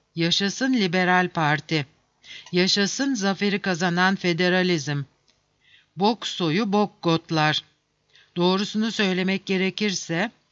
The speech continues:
aslında kalıtımsal bir denize ulaşma merakının tutsağıydı ya, her neyse, omuzlarında anasının cesedini taşıyarak kenti kuşatan bu yaslılar kalabalığının şamatası yanında,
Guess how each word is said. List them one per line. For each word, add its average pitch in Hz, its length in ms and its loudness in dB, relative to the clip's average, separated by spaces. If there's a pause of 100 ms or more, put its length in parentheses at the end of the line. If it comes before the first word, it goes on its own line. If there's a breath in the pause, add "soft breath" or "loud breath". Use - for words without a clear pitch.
(220 loud breath)
aslında 190 680 -2
kalıtımsal 196 840 0
bir 196 220 -2
denize 185 400 -2
ulaşma 185 520 -2
merakının 170 680 0
tutsağıydı 160 800 -2
ya, 214 300 0 (540 loud breath)
her 214 260 0
neyse, 156 540 -2 (540 loud breath)
omuzlarında 196 840 2
anasının 190 560 0
cesedini 180 540 -4
taşıyarak 190 800 -2 (380 loud breath)
kenti 185 420 -2
kuşatan 185 720 0
bu 180 60 0
yaslılar 175 720 2
kalabalığının 160 840 -2
şamatası 180 640 -2
yanında, 151 680 -2